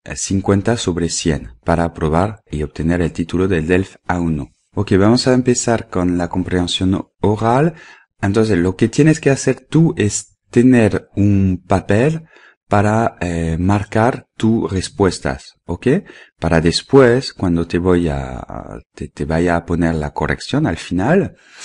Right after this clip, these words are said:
eh, que te puedas, eh, autocorregir y ver si, eh, has aprobado, ¿ok? Entonces, pues, coges una, un, una hoja, un folio, si, si no lo tienes todavía,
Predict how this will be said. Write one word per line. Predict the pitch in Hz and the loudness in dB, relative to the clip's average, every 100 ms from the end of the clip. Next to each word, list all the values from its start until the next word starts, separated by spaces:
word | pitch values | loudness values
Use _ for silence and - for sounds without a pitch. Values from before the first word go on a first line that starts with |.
| - - - | -20 -20 -12
eh, | - 80 80 80 - | -4 0 0 -2 -6
que | 80 | -8
te | - 78 | -6 -4
puedas, | 90 87 95 107 - - | 2 4 4 0 -8 -8
eh, | 78 76 76 71 - | -6 -4 -6 -6 -6
autocorregir | 78 82 - 85 80 - 78 71 - 127 190 - | -4 -4 -2 -2 -2 -2 -2 -2 2 2 2 -2
y | 85 | -6
ver | 80 90 113 - _ | 0 2 0 -6 _
si, | - - 95 120 - | -14 -2 0 0 -4
eh, | 80 78 73 | -8 -6 -6
has | - 82 95 | -8 -6 -6
aprobado, | - 80 73 67 60 | -2 -2 0 -4 -8
¿ok? | - 80 120 180 - _ - - - | -10 -4 0 0 0 _ -20 -20 -20
Entonces, | - 92 87 | 2 2 2
pues, | - 71 | -4 -6
coges | - 107 - 107 107 | -2 0 2 0 0
una, | 90 78 73 - - | 2 2 -2 -8 -18
un, | - 76 65 - | -14 -10 -8 -10
una | - 73 73 | -8 -4 -4
hoja, | 95 - 110 143 | -4 -4 -2 -2
un | 131 92 78 | 0 0 0
folio, | - 113 143 160 | 2 4 4 2
si, | - - | -2 -8
si | - - | -8 -6
no | 80 82 | 0 0
lo | 80 | -2
tienes | - 101 120 | -2 -4 -2
todavía, | 95 87 87 101 147 | -2 2 2 2 0